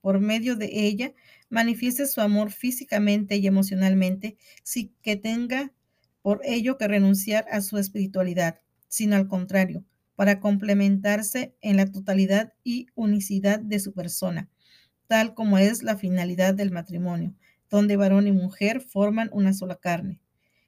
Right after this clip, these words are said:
El sí de los esposos supone esa entrega total, esa donación en la que celebran el matrimonio en su diario vivir y lo reflejan a sus hijos,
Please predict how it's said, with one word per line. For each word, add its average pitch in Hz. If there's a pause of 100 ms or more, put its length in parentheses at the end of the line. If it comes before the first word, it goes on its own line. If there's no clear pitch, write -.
(240)
El 202
sí 285
de 330
los 202
esposos 196
supone 202
esa 196
entrega 190
total, 160 (380)
esa 214
donación 190
en 202
la 185
que 185
celebran 202
el 180
matrimonio 190
en 196
su 180
diario 185
vivir 196 (440)
y 226
lo 214
reflejan 208
a 190
sus 190
hijos, -